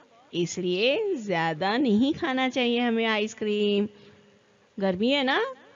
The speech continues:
तो आपको आइसक्रीम खाने बहुत अच्छा लगता होगा, ठंडा पानी पीने, बर्फ खाने अच्छा लगता होगा, मगर ज्यादा खाने से हम बीमार भी पड़ सकते हैं। और डॉक्टर के पास जाएंगे तो डॉक्टर हमें क्या दे सकता है? इंजेक्शन।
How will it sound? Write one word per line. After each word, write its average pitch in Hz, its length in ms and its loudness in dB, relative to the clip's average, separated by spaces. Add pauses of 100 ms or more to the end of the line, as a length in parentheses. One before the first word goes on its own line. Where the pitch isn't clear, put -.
(160)
तो 190 60 -4
आपको 202 240 0
आइसक्रीम 220 340 0
खाने 247 220 -2
बहुत 277 200 0
अच्छा 294 240 2
लगता 247 320 2
होगा, 220 440 0 (480)
ठंडा 202 260 0
पानी 190 340 0
पीने, 220 460 2
बर्फ 208 380 -4
खाने 202 260 0
अच्छा 196 240 -2
लगता 220 320 -2
होगा, 190 380 -2 (240)
मगर 196 560 0
ज्यादा 180 400 0
खाने 180 320 -2
से 214 140 -4
हम 226 160 0
बीमार 170 420 -2
भी 233 140 -4
पड़ 240 220 0
सकते 220 500 -2
हैं। 208 340 0 (1000)
और 185 360 0
डॉक्टर 208 340 -4
के 185 120 -2
पास 175 240 -2
जाएंगे 180 340 -2
तो 208 140 -4
डॉक्टर 185 280 -4
हमें 190 240 0
क्या 175 200 -2
दे 180 160 -4
सकता 190 340 -8
है? 254 180 -2
इंजेक्शन। 180 1000 0